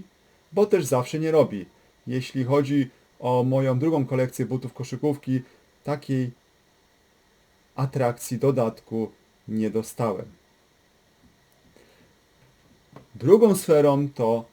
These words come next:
materiał archiwalny. Również on jest ważny dla mnie, dotyczy mojej dziedziny zawodowej,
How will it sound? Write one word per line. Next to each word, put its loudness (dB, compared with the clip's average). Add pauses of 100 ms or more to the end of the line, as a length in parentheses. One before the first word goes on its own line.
(140)
materiał 0
archiwalny. -2 (320)
Również 0 (140)
on -6
jest -8
ważny -2
dla -2
mnie, -2 (260)
dotyczy -6
mojej -2
dziedziny -6
zawodowej, -4